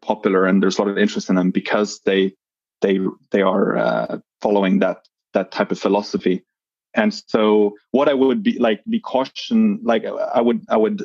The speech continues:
uh, you know, encourage everyone to be a bit cautious of is to, you know, form this rigid idea of what a dao is or isn't. I think it's really, I think it's really a more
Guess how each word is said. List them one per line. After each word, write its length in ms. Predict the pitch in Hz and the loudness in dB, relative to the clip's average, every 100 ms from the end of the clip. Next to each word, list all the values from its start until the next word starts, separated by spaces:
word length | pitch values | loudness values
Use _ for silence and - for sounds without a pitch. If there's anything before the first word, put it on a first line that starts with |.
| - | -2
uh, 400 | 107 98 95 92 - _ _ _ | 0 0 0 -4 -10 _ _ _
you 80 | 107 | 0
know, 280 | 95 95 - _ - | 0 0 -4 _ -4
encourage 520 | 117 117 - 117 107 | 0 0 0 -2 0
everyone 240 | 104 104 | 2 2
to 80 | - | 2
be 100 | 107 | 0
a 20 | |
bit 220 | 104 101 - | 0 -2 -4
cautious 400 | - 123 120 110 | -4 -2 -2 -2
of 140 | 98 - | -2 -2
is 320 | 107 107 101 - | 0 0 0 -4
to, 300 | - 107 101 - _ _ _ _ | 0 2 2 -4 _ _ _ _
you 80 | 120 | -2
know, 80 | 110 | 0
form 340 | - 135 127 | -2 0 2
this 180 | 117 - | 2 0
rigid 600 | 107 120 117 117 117 107 - | 2 2 2 2 0 -2 -2
idea 420 | 104 104 113 101 | -2 2 2 2
of 100 | 95 _ _ _ | -4 _ _ _
what 220 | 113 110 | -4 -2
a 60 | 98 | -2
dao 420 | - 101 98 98 | -2 0 2 0
is 420 | 107 104 - - _ | 0 -2 -4 -20 _
or 120 | 104 | -2
isn't. 360 | 101 113 185 - _ - | 0 0 -4 -6 _ -4
I 120 | 117 | -4
think 320 | - 143 123 | -2 -2 0
it's 180 | 113 - | -2 0
really, 460 | 120 117 110 107 - _ _ _ _ _ _ _ _ - | 2 4 2 0 -6 _ _ _ _ _ _ _ _ -4
I 100 | 117 - _ _ - | -4 -4 _ _ 0
think 120 | 151 | 0
it's 140 | - | 2
really 160 | 131 135 | 2 2
a 60 | |
more 460 | 110 120 120 113 - | 4 4 4 2 -2